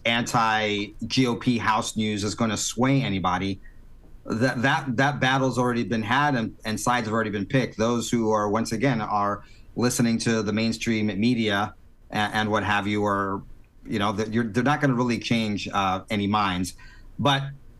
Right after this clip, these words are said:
since they know that that's not gonna work, they're, they're putting teeth behind this, and they're trying to indict and imprison President Trump and probably have a wrong interpretation of amendment law,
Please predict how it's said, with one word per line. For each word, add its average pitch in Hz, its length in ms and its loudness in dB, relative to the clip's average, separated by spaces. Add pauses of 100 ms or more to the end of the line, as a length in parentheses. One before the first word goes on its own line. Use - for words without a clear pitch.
(560)
since 139 200 4
they 135 100 2
know 139 140 4
that 127 100 0
that's 143 260 2
not 120 160 0
gonna 110 180 -2
work, 110 260 0
they're, 113 220 0
they're 113 180 -2
putting 123 260 2
teeth 143 300 0
behind 101 380 0
this, 101 260 -2
and 98 380 0 (440)
they're 110 140 0
trying 110 300 0
to 113 120 0
indict 101 460 -2 (280)
and 110 100 0
imprison 98 500 -2
President 98 400 -2
Trump 92 380 -2 (360)
and 98 360 0
probably 104 460 0
have 98 420 0
a 98 200 -2
wrong 107 260 2
interpretation 98 1000 -2
of 92 500 0
amendment 101 460 -2
law, 95 400 0